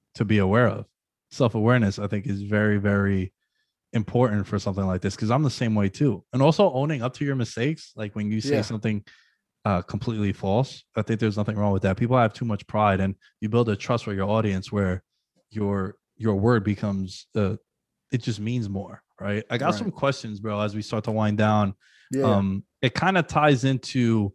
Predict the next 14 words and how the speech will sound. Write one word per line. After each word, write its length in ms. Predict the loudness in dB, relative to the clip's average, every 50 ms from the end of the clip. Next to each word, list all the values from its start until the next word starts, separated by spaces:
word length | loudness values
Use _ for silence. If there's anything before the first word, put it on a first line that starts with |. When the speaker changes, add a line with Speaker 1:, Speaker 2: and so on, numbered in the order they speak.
| _ _ _ _ _ _ _ _ _ -4
Speaker 1:
like, 240 | -2 -2 -2 0
the 100 | -2 -2
last 440 | 0 2 2 2 4 4 2 0 -2 -6
sort 200 | -6 -4 -4 -2
of 160 | -2 -4 -4 -4
talking 380 | -2 -2 -2 -2 -2 -6 -8 -6
points 300 | -6 -6 -6 -6 -4 -2
that 100 | 0 0
I 80 | 0
had 240 | 2 0 0 -2 -4
for 120 | -6 -8
this 160 | -8 -8 -8 -8
show, 320 | -8 -6 -4 -4 -4 -4
but 280 | -4 -2 -4 -4 -4